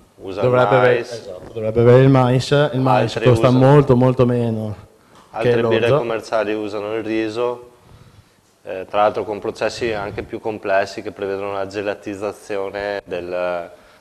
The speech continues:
Speaker 1: del malto, a volte anche in termini chimici proprio.
Speaker 2: Ok, poi abbiamo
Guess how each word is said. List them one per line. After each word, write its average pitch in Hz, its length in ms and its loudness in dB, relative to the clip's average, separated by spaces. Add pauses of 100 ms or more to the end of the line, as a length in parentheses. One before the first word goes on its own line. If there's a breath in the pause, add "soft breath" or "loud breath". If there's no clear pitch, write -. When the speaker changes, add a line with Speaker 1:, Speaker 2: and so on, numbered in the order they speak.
Speaker 1:
del 95 200 -8
malto, 92 1300 -8 (160)
a 92 100 -12
volte 92 340 -2
anche 92 680 -8 (100)
in 90 260 -20
termini 95 400 -8
chimici 92 580 -12
proprio. 90 580 -16 (1000 soft breath)
Speaker 2:
Ok, 117 480 -4
poi 151 180 6
abbiamo 131 680 2